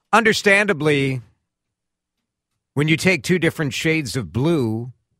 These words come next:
and a white star, there are gonna be some strong opinions,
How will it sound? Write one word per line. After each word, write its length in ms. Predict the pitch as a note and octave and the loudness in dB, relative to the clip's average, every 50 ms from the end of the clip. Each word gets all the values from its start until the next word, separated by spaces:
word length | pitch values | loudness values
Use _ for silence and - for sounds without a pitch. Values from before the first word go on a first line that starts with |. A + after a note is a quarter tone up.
| _ _ | _ _
and 180 | - A#2 A#2 G#2+ | -6 -2 0 0
a 120 | A2 A2 | 0 0
white 360 | G2+ F2 G#2 D3+ D#3 D3+ - | 0 2 2 2 2 0 -4
star, 640 | - - - - C3 G#2 D2+ C#2+ C2 C2 - - _ _ _ _ _ _ _ _ _ _ _ _ _ _ _ _ _ _ _ _ _ _ _ _ _ _ _ _ _ _ _ _ _ _ _ _ _ _ _ _ _ _ _ _ | -8 -10 -4 -2 -2 -2 -2 -6 -10 -12 -16 -20 _ _ _ _ _ _ _ _ _ _ _ _ _ _ _ _ _ _ _ _ _ _ _ _ _ _ _ _ _ _ _ _ _ _ _ _ _ _ _ _ _ _ _ _
there 100 | - A2 | 0 0
are 40 | C3 | 0
gonna 100 | C3 A2+ | 2 0
be 80 | A2+ A#2 | -2 -2
some 180 | - - G2+ | -4 -4 -8
strong 300 | - - - G#2+ F#2+ F2+ | -6 -4 -2 -2 -2 -2
opinions, 680 | D#2+ C#2+ - F2 D2+ C#2 - _ _ _ _ _ _ | -6 -8 -10 -10 -12 -12 -14 _ _ _ _ _ _